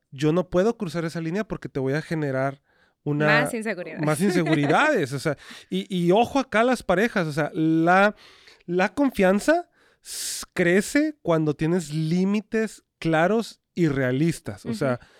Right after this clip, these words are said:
Speaker 1: eh, yo odio que las parejas se la pasen diciendo, "Ándale, gorda,
Speaker 2: Ujú.
Speaker 1: ándale, gordo, ándale, ah, ¿qué estás haciendo, gordo?".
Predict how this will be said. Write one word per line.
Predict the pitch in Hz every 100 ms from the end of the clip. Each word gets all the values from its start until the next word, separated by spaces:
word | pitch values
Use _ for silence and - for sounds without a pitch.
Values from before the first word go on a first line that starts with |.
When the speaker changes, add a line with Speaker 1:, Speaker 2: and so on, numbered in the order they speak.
| - _ _
Speaker 1:
eh, | 147 143 139 135 131 127 127
yo | 120 170 165
odio | 160 160 190 233 269 _ _
que | - 147 135 135
las | 127 123
parejas | 139 135 165
se | 165 147
la |
pasen | 127 135 151
diciendo, | 143 - - -
"Ándale, | - 180 208 208
gorda, | 190 190 170 139 - _ -
Speaker 2:
Ujú. | 220
Speaker 1:
ándale, | 196 214 208 190
gordo, | 180 180 160 131 _ _ _
ándale, | 175 214 220 202 -
ah, | 175 202 -
¿qué | -
estás | 214 214
haciendo, | 208 220 220 190
gordo?". | 180